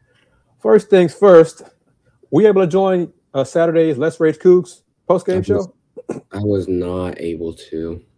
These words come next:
Speaker 1: Well, okay, so let's talk about <laughs> the, the beatdown that the Cougs gave to East Carolina Saturday,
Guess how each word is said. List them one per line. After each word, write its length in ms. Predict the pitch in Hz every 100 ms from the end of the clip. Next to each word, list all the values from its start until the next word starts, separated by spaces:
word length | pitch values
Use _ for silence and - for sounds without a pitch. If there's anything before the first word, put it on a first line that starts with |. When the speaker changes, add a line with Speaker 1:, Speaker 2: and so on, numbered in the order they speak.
| _ _ _ _
Speaker 1:
Well, 140 | 135 196
okay, 260 | 214 165
so 240 | 185 - 139
let's 200 | 147 185
talk 200 | 202 190
about 300 | 185 190 147 - _ _ _ _ _
<laughs> 580 | _ _ _ _ _
the, 460 | - 147 151 143 - -
the 80 | 113
beatdown 800 | 98 269 190 147 135 135 143 -
that 100 | 113
the 60 |
Cougs 400 | 120 185 175 156
gave 320 | 110 143 151 143
to 100 | -
East 180 | 165 -
Carolina 640 | 160 127 151 160 113 113 _
Saturday, 640 | _ - 127 123 127 131